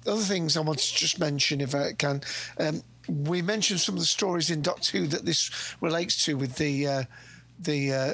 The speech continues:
the base under siege, but it also reminded me of old classic sci-fi, in particular, uh, Quatermass and the Pit, where,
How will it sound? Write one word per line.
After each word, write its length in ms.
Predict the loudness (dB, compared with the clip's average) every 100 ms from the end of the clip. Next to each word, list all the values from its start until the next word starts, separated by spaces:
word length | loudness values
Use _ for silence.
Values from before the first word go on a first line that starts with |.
| -4
the 200 | -4 -2
base 320 | 0 2 2
under 120 | 0 2
siege, 580 | 2 2 0 -2 -6 -2
but 120 | -2
it 20 |
also 420 | 0 0 2 2 0
reminded 580 | 0 0 0 0 0 0
me 260 | 0 0
of 220 | 0 -4 -10 -8 -2
old 520 | 0 0 0 -4 -8 -16 -8
classic 640 | -2 0 0 -2 -4 -8 -14 -20 -20 -20 -2
sci-fi, 800 | 0 2 2 2 2 2 2 -2 -2
in 160 | -2 0
particular, 720 | 0 -2 0 0 2 2 -2 -8 -14 -2
uh, 120 | -2 0
Quatermass 600 | 0 2 2 0 2 2
and 160 | 2 0
the 80 | -4
Pit, 380 | -2 0 0 -4 -18 -20 -20 -20 -20 _ _ _ -16 -16 -20 _
where, 480 | -2 0 2 2 0